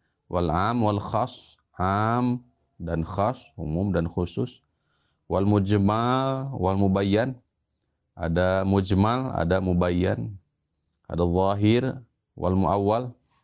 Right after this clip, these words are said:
Ada zahir, ada muawwal. Wal af'al, ada af'al. Ada nasikh wal mansukh. Kemudian al-ijma'.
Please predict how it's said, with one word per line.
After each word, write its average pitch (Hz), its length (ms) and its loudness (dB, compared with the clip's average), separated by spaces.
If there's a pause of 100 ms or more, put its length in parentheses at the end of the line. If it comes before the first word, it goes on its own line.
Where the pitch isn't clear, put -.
(200)
Ada 82 240 -2
zahir, 87 320 0
ada 82 160 -2
muawwal. 87 560 -2 (560)
Wal 92 240 -2
af'al, 120 720 0
ada 90 320 0
af'al. 110 480 -4
Ada 90 240 -2
nasikh 104 560 -2
wal 104 240 2
mansukh. 104 760 0 (920)
Kemudian 92 720 0
al-ijma'. 98 800 2